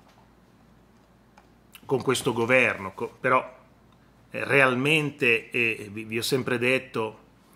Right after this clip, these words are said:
i governi oggi possono fare quasi nulla.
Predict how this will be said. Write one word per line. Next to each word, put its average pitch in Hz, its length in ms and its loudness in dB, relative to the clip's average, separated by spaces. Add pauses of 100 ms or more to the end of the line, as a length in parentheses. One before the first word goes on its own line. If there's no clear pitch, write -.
(580)
i 127 100 -4
governi 143 480 4
oggi 120 500 -2 (2250)
possono 139 380 0
fare 139 320 2
quasi 135 280 0
nulla. 110 480 -4